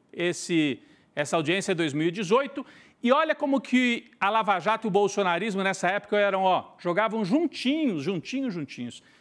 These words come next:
Vinte e seis de dezembro de dois mil e dezoito, portanto, Bolsonaro já eleito, esperando a hora de tomar posse,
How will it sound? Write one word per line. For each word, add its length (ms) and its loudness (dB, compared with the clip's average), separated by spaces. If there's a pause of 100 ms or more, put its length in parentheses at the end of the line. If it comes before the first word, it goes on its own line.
(140)
Vinte 200 -4
e 40 -12
seis 240 0
de 80 -4
dezembro 420 0
de 80 -2
dois 200 2
mil 160 -2
e 40 -2
dezoito, 560 -2 (680)
portanto, 380 0
Bolsonaro 540 2
já 180 0
eleito, 460 -2
esperando 480 0
a 80 6
hora 160 4
de 100 -10
tomar 280 2
posse, 420 -2